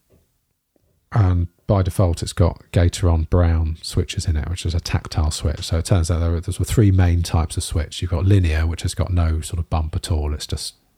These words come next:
the same, feels the same all the way down. You've got tactile, which is mostly quiet, but has got, you know, a bump you can feel at the end. And then you've got clicky, which clicks on the way down and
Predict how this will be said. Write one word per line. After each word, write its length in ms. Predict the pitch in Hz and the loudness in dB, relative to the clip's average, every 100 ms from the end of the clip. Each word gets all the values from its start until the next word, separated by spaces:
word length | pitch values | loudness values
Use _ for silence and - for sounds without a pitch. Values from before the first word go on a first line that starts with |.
| _ | _
the 80 | 92 | -6
same, 400 | - 85 78 82 | -2 0 0 -4
feels 280 | - 104 87 | 0 0 0
the 80 | 90 | -2
same 220 | 85 82 | -2 -2
all 80 | 78 | -2
the 60 | |
way 120 | 80 | -2
down. 360 | 85 90 92 95 - - - | 0 0 0 -2 -8 -20 -12
You've 80 | - | -8
got 120 | 76 | -2
tactile, 680 | - 113 - 95 85 82 - - - - - | 0 0 0 0 2 2 -2 -12 -20 -14 -6
which 160 | 113 | -2
is 100 | 107 | 0
mostly 400 | 127 123 - - | 4 4 2 0
quiet, 480 | 95 - 101 85 - - | 0 0 2 2 0 -4
but 100 | 95 | -6
has 100 | 98 | -2
got, 360 | 90 - - - | -4 -4 -12 -6
you 80 | 104 | 0
know, 160 | 85 87 | 0 0
a 80 | - | -2
bump 440 | 92 92 85 - - | 0 0 0 -4 -6
you 100 | 90 | -6
can 120 | 87 | -4
feel 200 | - 87 | -2 0
at 120 | 80 | 0
the 80 | 92 | 0
end. 320 | 90 76 82 87 | 0 -2 -6 -4
And 120 | 87 | -2
then 140 | 82 | 0
you've 140 | 82 - | -2 -2
got 240 | 82 - | -4 -6
clicky, 560 | - 110 - 82 78 - | -2 0 0 -4 -4 -6
which 440 | 85 - - - | -6 -6 -10 -14
clicks 320 | - 85 - - | -6 -6 -4 -4
on 100 | 80 | -2
the 60 | |
way 160 | 82 82 | -2 -2
down 320 | 85 80 78 | -2 -2 -2
and 260 | 85 80 | -2 -2